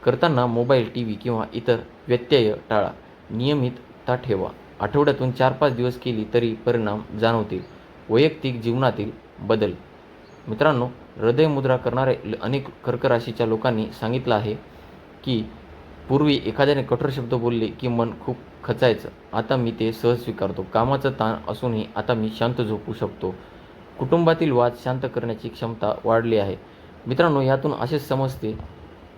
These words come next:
की कर्क राशीच्या लोकांसाठी हृदय मुद्रा म्हणजे जणू स्वतःच्या भावनांना एक उबदार मिठी देणे आहे. ती केवळ शरीरासाठी नाही, तर मन, हृदय आणि आत्म्यासाठी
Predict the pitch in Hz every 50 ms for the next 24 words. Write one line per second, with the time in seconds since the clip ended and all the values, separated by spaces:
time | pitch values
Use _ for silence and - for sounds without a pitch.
0 | - - - 147 139 120 113 120 - - - - - 127 135 131 160 151 147 147
1 | - 151 131 120 120 - 139 135 139 117 - 113 110 113 113 113 143 131 127 117
2 | 113 110 107 104 107 107 101 101 - - 104 107 110 110 104 - 110 - 120 120
3 | 127 104 98 104 104 110 117 120 117 113 107 107 104 - - 113 113 110 - -
4 | - 107 113 117 120 120 110 113 110 - - 104 110 110 110 - 123 113 113 107
5 | 104 98 95 101 - - - - - - - - - - 139 131 131 147 143 131
6 | 131 127 131 131 127 143 143 143 143 - - 135 131 117 110 95 - - - 127
7 | 120 117 123 123 117 113 - - - 117 120 120 113 107 - - 110 110 107 -
8 | - - - 110 - - 135 131 127 131 110 - 120